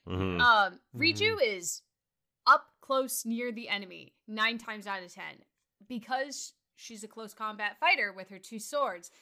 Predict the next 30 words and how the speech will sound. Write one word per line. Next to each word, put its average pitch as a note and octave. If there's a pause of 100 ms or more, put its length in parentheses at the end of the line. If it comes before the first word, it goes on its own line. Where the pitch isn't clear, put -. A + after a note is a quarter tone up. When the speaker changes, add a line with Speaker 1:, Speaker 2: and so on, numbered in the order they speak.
(120)
Speaker 2:
but G#3
that's A3+
not B3+ (120)
helpful G3+ (320)
for F#3+ (440)
activating G3+
her F#3
ability. F3+ (1000)
Speaker 1:
You F#2+
know A#2+
what G2
is, F#2+
you G#2+
know A#2
what G#2+
that F#2+
is A#2+
helpful B2
for, C3+
and G2
at F2
least G2+
just -
fun F2
as E2+
hell, F#2 (320)
uh, D#2+
is D#2+ (380)
Lynel F#2
fighting. D2+